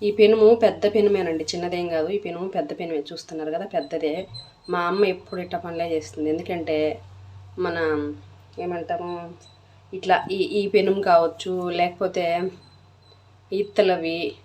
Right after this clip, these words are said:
మా అమ్మ తెచ్చేదంతా, ఆ, ఐరన్ కడాయిస్ ఇట్లాంటివి తెస్తూ ఉంటుంది. అట్లే ఇప్పుడు మీ ఐరన్ కూడా చాలా పెద్దవి ఉన్నాయి, పెద్ద పెద్దవి ఉన్నాయి. అంటే ఏమన్నా పా-, ఇప్పుడు కాదు, అప్పట్లో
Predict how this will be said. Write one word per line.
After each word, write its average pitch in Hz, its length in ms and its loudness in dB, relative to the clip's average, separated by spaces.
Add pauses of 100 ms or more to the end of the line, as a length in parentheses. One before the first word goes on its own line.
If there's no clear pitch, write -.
(140)
మా 180 80 -4
అమ్మ 175 200 0
తెచ్చేదంతా, 175 800 -4 (840)
ఆ, 165 280 -4
ఐరన్ 180 360 2
కడాయిస్ 165 500 4
ఇట్లాంటివి 185 480 2
తెస్తూ 185 340 0
ఉంటుంది. 170 580 0 (340)
అట్లే 214 420 8
ఇప్పుడు 202 200 4
మీ 180 340 4
ఐరన్ 220 440 8
కూడా 214 160 10
చాలా 208 440 6
పెద్దవి 214 440 2
ఉన్నాయి, 214 260 6
పెద్ద 160 180 -6
పెద్దవి 196 360 4
ఉన్నాయి. 190 280 6 (380)
అంటే 208 200 6 (400)
ఏమన్నా 185 280 6
పా-, 170 460 4
ఇప్పుడు 202 260 2
కాదు, 196 240 4
అప్పట్లో 190 680 4